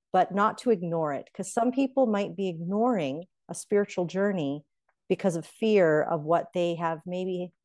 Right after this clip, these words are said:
maybe what that's been for them or what they've perceived that to be in the past.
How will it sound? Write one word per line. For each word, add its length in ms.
maybe 220
what 200
that's 260
been 260
for 160
them 380
or 120
what 180
they've 240
perceived 480
that 220
to 100
be 180
in 240
the 60
past. 540